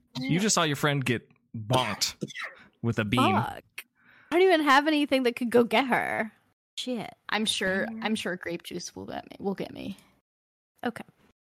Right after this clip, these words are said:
Speaker 2: So I had used Magma Storm on the Thunderstorm. Um,
Speaker 1: Mm-hmm.
Speaker 2: just a reminder that Magma Storm lasts for a minute.
Speaker 1: Okay, sure.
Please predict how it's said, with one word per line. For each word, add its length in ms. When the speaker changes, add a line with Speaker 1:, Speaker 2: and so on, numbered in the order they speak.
Speaker 2:
So 180
I 120
had 200
used 400
Magma 360
Storm 480
on 240
the 80
Thunderstorm. 880
Um, 440
Speaker 1:
Mm-hmm. 140
Speaker 2:
just 260
a 80
reminder 480
that 160
Magma 260
Storm 240
lasts 360
for 200
a 80
minute. 320
Speaker 1:
Okay, 220
sure. 300